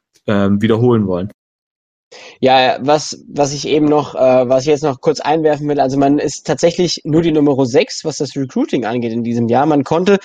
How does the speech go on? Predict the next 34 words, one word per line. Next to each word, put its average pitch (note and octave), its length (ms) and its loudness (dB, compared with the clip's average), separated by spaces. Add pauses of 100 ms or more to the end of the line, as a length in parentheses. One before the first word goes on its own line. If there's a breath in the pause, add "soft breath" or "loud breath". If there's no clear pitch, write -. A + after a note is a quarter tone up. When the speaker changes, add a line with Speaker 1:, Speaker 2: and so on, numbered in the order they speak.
(260 loud breath)
Speaker 2:
zwar D3+ 560 2
noch D#3 360 0 (120)
drei C#3+ 380 0 (160)
Top F#3 180 -4
eintausend F3+ 500 -2
Spieler, G3 520 0
äh, F3 400 4
sich E3+ 220 -6
sichern. F#3 400 -4 (320 loud breath)
Da D3 100 -2
hat E3 140 -2
man G3+ 80 0
auch F3+ 100 2
schon F3+ 160 -2
so D#3+ 80 -2
ein D#3+ 40 -6
bisschen F3+ 200 -4
in D3 120 -2
die B2+ 40 -10
Zukunft A3 400 -6
geschaut. F3+ 320 -2
Also D3 160 0
mit, D3 240 -2
man D3+ 320 0
hat D#3 180 -4
mit D#3+ 200 -6
Kial E3+ 440 2
Kelly F#3+ 420 0
einen D#3 180 -2
Quarterback G3 500 -2
sich F#3+ 200 -8
ins F#3 140 -6
Haus F3 260 -2
geholt, F3+ 320 -2